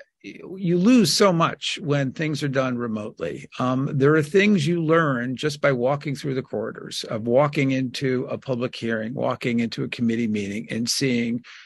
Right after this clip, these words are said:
who's there. What on the agenda has drawn people?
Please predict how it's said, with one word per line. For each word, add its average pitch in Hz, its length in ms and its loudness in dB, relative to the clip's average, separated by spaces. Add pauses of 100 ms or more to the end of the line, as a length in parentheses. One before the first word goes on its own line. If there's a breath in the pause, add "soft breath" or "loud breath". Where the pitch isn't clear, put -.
(300 loud breath)
who's 123 300 0
there. 113 420 0 (460 loud breath)
What 139 600 2
on 127 220 -2
the 120 160 0
agenda 110 580 -4
has 113 340 -6
drawn 110 400 -4
people? 110 640 -8